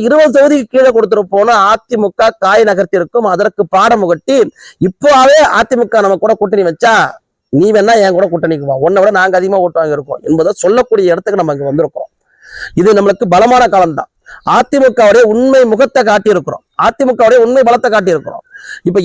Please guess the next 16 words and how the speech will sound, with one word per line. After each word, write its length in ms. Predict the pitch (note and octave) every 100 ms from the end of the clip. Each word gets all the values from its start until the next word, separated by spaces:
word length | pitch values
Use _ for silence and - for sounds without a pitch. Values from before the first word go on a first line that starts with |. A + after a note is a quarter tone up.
| G3
எந்த 140 | A#3+ B3
விதத்திலையும் 560 | A3+ C4+ C4 B3 C#4+ C4+ A3
அதிமுகவோடு 600 | A#3 B3 A#3 A3 G#3+ C4 A3+
நாம் 200 | B3 C#4 -
கீழே 200 | A3+ C4 A#3
இறங்கல, 220 | F#3+ C#3+ - _ -
அதிமுகவுக்கும் 960 | F#3+ - B3+ A#3+ - A3+ G#3+ G#3+ C#4 B3
நாமும் 260 | G#3+ A3+ C4
சமபலங்கள 600 | G3 A#3 A#3 A#3+ B3 B3+ B3 A3 G3+
ஓட்டுகளை 260 | G#3 G3+ F#3
வாங்கியிருக்கிறோம். 520 | F#3 F3 D#3 G#3 C4 - - - _
நீங்க 140 | F3+ F#3 E3+
ஒருவேளை 420 | G#3 A#3 B3+ C4+ G3+ - _ _ _ _ _ _ _ _ _ _ _ _ _ _ - A#3 - - - - E3+
இரண்டாயிரத்தி 560 | G3 B3+ C4+ B3+ G3+ F#3
இருபத்தி 320 | A3+ C4 - A3+
ஆறுல 180 | G3+